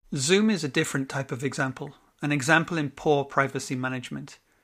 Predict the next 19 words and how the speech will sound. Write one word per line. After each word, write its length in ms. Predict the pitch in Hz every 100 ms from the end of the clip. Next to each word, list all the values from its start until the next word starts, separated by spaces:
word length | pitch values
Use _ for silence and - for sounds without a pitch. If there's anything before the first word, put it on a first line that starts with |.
| _ _
Last 320 | 143 143 -
year, 240 | 135 156 165 _
Zoom 300 | 127 147 160
users 340 | 175 151 147 131
discovered 560 | 151 - 139 123 147
that 140 | - -
when 180 | 143 143
the 60 | 170
software 380 | - 165 175 170
is 140 | 151
installed 460 | 139 127 147 135 139
on 180 | 131
Mac 240 | 139 147 -
computers, 640 | 143 131 127 - 143 - - - _
it 120 | 139
self-installed 760 | - 147 151 196 190 - 143 143
a 60 | 139
web 280 | 135 170 143
server 460 | - 139 147 175